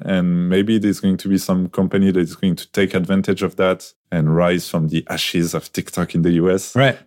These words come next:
Speaker 1: But it's going to be interesting to see how it plays out.
Speaker 2: Yeah, it is directionally going that way, like you said. Like, all the things we've seen indicate this is something that there's a lot of groundswell support for it,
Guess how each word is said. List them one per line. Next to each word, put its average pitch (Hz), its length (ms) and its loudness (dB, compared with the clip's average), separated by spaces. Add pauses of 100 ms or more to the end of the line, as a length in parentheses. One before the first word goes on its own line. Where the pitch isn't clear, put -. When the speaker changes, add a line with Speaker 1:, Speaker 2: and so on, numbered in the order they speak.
(160)
Speaker 1:
But 85 140 2
it's 90 160 2
going 107 180 2
to 113 80 -2
be 113 100 0
interesting 113 440 -2
to 104 140 0
see 107 400 0
how 98 120 -2
it 98 120 0
plays 107 240 0
out. 113 260 -4 (220)
Speaker 2:
Yeah, 131 320 2
it 135 100 2
is 151 220 2
directionally 131 640 2
going 117 360 2
that 107 200 0
way, 98 220 0
like 101 260 -2
you 98 60 -8
said. 98 260 -2
Like, 98 180 -2
all 107 240 2
the 104 220 0
things 104 280 0
we've 95 180 -2
seen 98 340 -2
indicate 95 640 -2 (200)
this 110 140 -2
is 107 100 -2
something 92 320 -2
that 87 160 -4
there's 90 360 -6
a 95 120 -8
lot 98 320 0
of 92 340 -6 (140)
groundswell 92 460 0
support 92 360 -4
for 98 180 -6
it, 95 220 -6